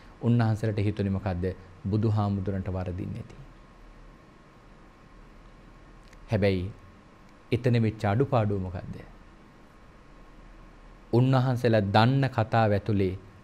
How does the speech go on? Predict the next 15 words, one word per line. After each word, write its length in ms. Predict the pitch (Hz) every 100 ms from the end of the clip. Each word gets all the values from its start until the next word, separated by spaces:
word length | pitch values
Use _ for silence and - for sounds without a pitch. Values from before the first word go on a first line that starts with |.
| - 104
නොදන්න 420 | 104 117 143 151
කොටසක් 420 | 147 127 117 107 -
තියෙනවා. 340 | - 95 82 -
මොකද්ද 340 | - 113 147 139
නොදන්න 380 | 120 120 180 220
කොටස? 280 | 147 107 - 92 - - - -
කවුරුවත් 600 | - 135 180 220 208 160
දන්නේ 380 | 135 147 190 165
නෑ 260 | 120 104 104 - - -
සාරිපුත්ත 680 | 131 120 143 165 175 170 -
හාමුදුරුවෝ 580 | 170 180 180 180 180 143
තම්බදා 460 | 120 139 147 151
ටික 200 | 151 160
ළඟට 380 | 170 165 165 165
වැඩලා 400 | 170 170 240 320